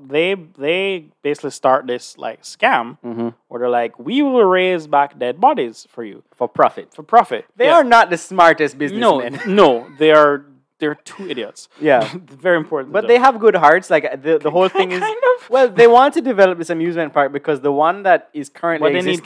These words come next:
Speaker 1: capital, yeah.
Speaker 2: Yeah. <laughs>
Speaker 1: They need capital.
Speaker 2: The one that exists on their dad's belly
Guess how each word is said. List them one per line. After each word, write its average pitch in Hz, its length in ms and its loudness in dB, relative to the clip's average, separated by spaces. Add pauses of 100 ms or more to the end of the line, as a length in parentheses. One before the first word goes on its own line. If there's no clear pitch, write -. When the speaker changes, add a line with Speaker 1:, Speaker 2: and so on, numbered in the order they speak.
(180)
Speaker 1:
capital, 117 420 -8
yeah. 120 440 2 (100)
Speaker 2:
Yeah. - 80 -2 (320)
<laughs> - 300 -20
Speaker 1:
They 147 60 -14
need 156 180 -18
capital. 135 360 -8 (260)
Speaker 2:
The 196 80 -6
one 247 140 0
that 262 120 2
exists 185 340 0
on 170 140 -2
their 147 160 0
dad's 135 340 0
belly 127 380 -4